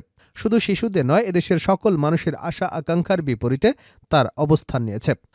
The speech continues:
আওয়ামী লীগকে ছোট করার জন্য বাঙালি জাতির অহংকার সর্বশ্রেষ্ঠ ইতিহাস মুক্তিযুদ্ধকে অপদস্থ করেছে।"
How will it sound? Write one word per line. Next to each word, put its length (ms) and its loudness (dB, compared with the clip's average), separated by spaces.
আওয়ামী 280 8
লীগকে 280 4
ছোট 240 0
করার 340 4
জন্য 200 2
বাঙালি 420 2
জাতির 320 2
অহংকার 380 0
সর্বশ্রেষ্ঠ 680 0
ইতিহাস 440 0
মুক্তিযুদ্ধকে 760 0
অপদস্থ 480 2
করেছে।" 360 -2